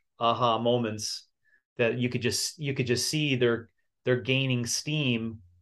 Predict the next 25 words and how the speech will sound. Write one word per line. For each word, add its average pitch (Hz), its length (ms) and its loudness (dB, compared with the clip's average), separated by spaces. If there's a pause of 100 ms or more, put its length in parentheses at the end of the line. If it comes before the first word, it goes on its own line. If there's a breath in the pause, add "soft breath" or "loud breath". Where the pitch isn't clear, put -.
right, 120 260 6
on 127 160 2
their 120 140 6
own 120 180 4
confidence 127 600 0
and 113 100 -2
knowledge 117 460 6
around 113 240 0
how 123 160 2
to 113 60 0
do 113 140 -2
things 113 300 -4
for 113 80 -2
themselves, 107 720 2 (360)
because 127 260 4
they 127 160 6
know 120 720 8 (400)
the 120 260 4
quote 123 280 2
unquote 123 440 6 (160)
disinformation 123 880 0 (340)
coming 135 240 2
down 123 160 6
the 120 80 0
pipeline, 110 680 2